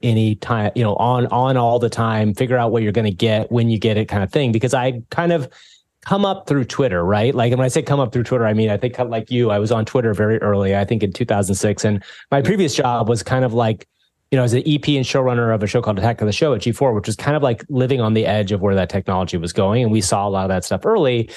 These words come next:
So when I first met with Jimmy, um, <laughs> I tell this story, but I, I didn't really want that job. It was a funny thing to me at the time. I was like, well, I wasn't really interested in doing the, the producer job at Late Night 'cause I love what I was doing.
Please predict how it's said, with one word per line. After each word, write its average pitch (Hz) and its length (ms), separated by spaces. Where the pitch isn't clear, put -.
So 160 140
when 160 100
I 151 80
first 208 260
met 180 140
with 131 140
Jimmy, 127 720
um, 120 400
<laughs> - 340
I 147 140
tell 165 120
this 147 140
story, 147 160
but 131 100
I, 127 220
I 147 60
didn't 190 180
really 156 140
want 117 300
that 180 120
job. 175 320
It 160 60
was 131 100
a 120 80
funny 160 240
thing 139 200
to 123 40
me 120 140
at 107 80
the 104 80
time. 123 360
I 104 60
was 101 100
like, 104 160
well, 113 140
I 110 80
wasn't 143 300
really 123 200
interested 113 360
in 90 160
doing 110 380
the, 92 300
the 110 100
producer 139 380
job 104 240
at 104 80
Late 165 160
Night 104 220
'cause - 380
I - 20
love 160 200
what 156 120
I 135 80
was 120 120
doing. 131 460